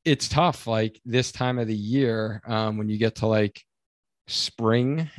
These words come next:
late spring, early summer, we get, like, these spurts of, like, two to three days in the nineties, and then we'll have, like, days in the seventies. So, you know, your body really doesn't adapt usually around here until, like, July,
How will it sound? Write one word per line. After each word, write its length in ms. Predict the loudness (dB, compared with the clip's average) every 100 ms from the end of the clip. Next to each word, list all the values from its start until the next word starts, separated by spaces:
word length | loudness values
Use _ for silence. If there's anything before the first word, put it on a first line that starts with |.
| -6
late 260 | 0 2 0
spring, 400 | -4 0 2 0
early 320 | 0 0 0
summer, 500 | -2 -4 -2 -4 -6 _ -20 -20 _
we 100 | 2
get, 260 | 4 4 4
like, 220 | 2 2
these 160 | -2 -6
spurts 460 | -4 -2 -2 -4 -10
of, 100 | -6
like, 260 | -4 -6 -8 -10
two 200 | -6 -6
to 80 | -4
three 180 | -4
days 380 | -2 0 -2 -4
in 80 | -4
the 60 | -2
nineties, 600 | 0 0 0 0 -2 -4
and 200 | -2 0
then 160 | 2
we'll 160 | 2 0
have, 180 | 0 -2
like, 200 | -2 0
days 260 | 0 0
in 80 | 0
the 80 | 0
seventies. 560 | 0 0 0 -6 -8 -12 _ -20 _ _ _ _
So, 520 | -2 4 4 4 0 -6 _
you 140 | -2 0
know, 360 | 2 0 -2 -4
your 140 | -2 0
body 300 | 0 0 0
really 260 | 0 0
doesn't 240 | 0 -2 -6
adapt 500 | -6 -2 -2 -2 -2
usually 320 | -2 0 0
around 280 | 0 0 -2
here 280 | -2 -2
until, 300 | -2 -4 -2
like, 260 | -2 -4 -8 _
July, 580 | -8 -4 -2 2 2